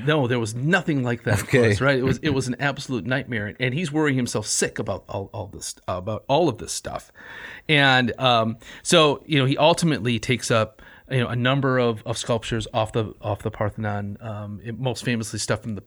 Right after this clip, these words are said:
Speaker 1: the pediment,
Speaker 2: Right.
Speaker 1: both the east and the west.
Speaker 2: So we should talk about a pediment just for a moment,
Speaker 1: Sure.
Speaker 2: because we don't want to assume too much knowledge as we're going through this.
Speaker 1: Yes.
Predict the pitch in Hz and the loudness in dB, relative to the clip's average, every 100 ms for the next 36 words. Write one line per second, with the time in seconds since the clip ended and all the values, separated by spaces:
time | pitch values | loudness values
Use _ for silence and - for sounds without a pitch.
0 | - 107 - 107 107 104 - 98 90 104 | -10 -8 -4 -2 -2 -6 -4 0 2 0
1 | - 113 110 - 107 104 104 107 - 120 | -4 -10 -8 -8 -8 -6 -8 -8 0 4
2 | 123 120 127 117 107 98 90 - 135 101 | 4 4 4 4 6 4 2 2 2 4
3 | 85 - 98 - - 92 92 117 104 85 | 0 -2 -2 -2 2 4 4 4 4 4
4 | 139 104 101 90 117 120 110 104 - - | 4 4 2 4 2 4 4 4 4 4
5 | - 156 123 - 113 - 107 120 127 101 | 4 4 2 2 0 2 4 6 6 4
6 | 85 90 87 90 92 87 - 135 98 78 | 4 2 0 0 0 -2 -2 0 0 2
7 | 143 113 - | 2 0 -2